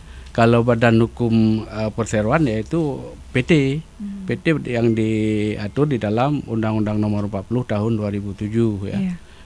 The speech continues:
Speaker 1: Kemudian kita lihat kalau memang badan hukum sosial itu ada yayasan,
Speaker 2: Mm-mm.
Speaker 1: di mana diatur di dalam Undang-Undang Nomor enam belas Tahun dua ribu satu dan Undang-Undang dua puluh delapan, eh, dua ribu empat.
Speaker 2: Mm.
Speaker 1: Kemudian, eh,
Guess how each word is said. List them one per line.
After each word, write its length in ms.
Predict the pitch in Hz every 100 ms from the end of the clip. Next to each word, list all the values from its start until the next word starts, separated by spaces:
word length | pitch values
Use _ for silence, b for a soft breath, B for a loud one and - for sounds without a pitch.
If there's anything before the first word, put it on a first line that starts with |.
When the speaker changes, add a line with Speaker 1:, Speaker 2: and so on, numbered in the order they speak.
| -
Speaker 1:
Kemudian 480 | 127 113 110 143 160
kita 240 | 127 120
lihat 320 | 110 113 147
kalau 320 | - 113 104 107
memang 240 | 107 107 104
badan 400 | 101 101 107 101
hukum 240 | - 101
sosial 400 | 98 101 107 104 95
itu 480 | 92 - 135 147 147 151 B B B
ada 240 | 113 104
yayasan, 1040 | 104 107 113 151 170 160 151 143 143 147 151
Speaker 2:
Mm-mm. 400 | 196 175 196 -
Speaker 1:
di 80 |
mana 320 | 113 107 117 143
diatur 400 | 123 107 120 143
di 160 | 120
dalam 480 | 107 101 110 143 147
Undang-Undang 560 | 113 113 107 107 107 107
Nomor 240 | 107 104
enam 160 | 104 101
belas 240 | 120 -
Tahun 160 | 104 104
dua 240 | 104 101
ribu 240 | 101 101 101
satu 320 | 98 90 127
dan 240 | 131 110 143 - - b b -
Undang-Undang 480 | 117 110 107 107 107
dua 160 | 104 101
puluh 160 | 98
delapan, 480 | 98 - 120 123 120 - 104 107
eh, 160 | 104 - -
dua 240 | 110 107
ribu 160 | 107 110 107
empat. 240 | 143 117
Speaker 2:
Mm. 560 | - - 208 - 190 - - -
Speaker 1:
Kemudian, 560 | 151 147 139 190 208
eh, 480 | - 139 135 131 131